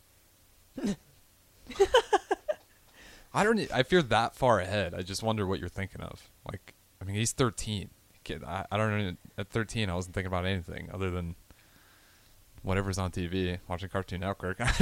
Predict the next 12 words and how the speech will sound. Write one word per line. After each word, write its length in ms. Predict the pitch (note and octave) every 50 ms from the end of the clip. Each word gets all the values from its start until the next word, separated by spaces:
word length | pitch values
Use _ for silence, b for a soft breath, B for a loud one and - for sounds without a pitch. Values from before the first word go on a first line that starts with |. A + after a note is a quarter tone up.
| - F#4 -
don't 200 | B3+ F#3+ E3+ D#3
know. 100 | A3 A3
And 100 | F3+ E3
this 100 | E3 -
guy's 200 | - C3 B2 A#2+
got 160 | B2 A2+ A2
a 60 | A2+ G#2 - -
degree 360 | G#2+ A#2+ G#2+ G2 G#2 A2 A2+
already 300 | G#2 F#2 F#2 F#2+ F#2 F2+
in 100 | F2+ F2+
physics. 460 | - - A2 G#2 F#2+ F2+ F2 - - b b b b b b b b b b b b b b b _ _ _ -
Man. 280 | G2+ G#2+ A2 G#2 G2+